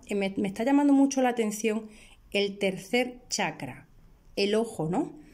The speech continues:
Que tenemos en la frente, que es el ojo que se abre de la evi-, de la, de la evidencia, ¿verdad? ¡Guau! Y viene además el poder conectado con la carta de la estrella. Quizás algunos de ustedes habéis tenido alguna experiencia paranormal.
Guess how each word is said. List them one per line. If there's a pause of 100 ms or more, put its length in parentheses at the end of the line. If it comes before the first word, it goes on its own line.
(160)
Que
tenemos
en
la
frente,
que
es
el
ojo
que
se
abre
de
la
evi-,
de
la,
de
la
evidencia,
¿verdad? (400)
¡Guau! (260)
Y
viene
además
el
poder
conectado
con
la
carta
de
la
estrella. (540)
Quizás
algunos
de
ustedes
habéis
tenido
alguna
experiencia
paranormal.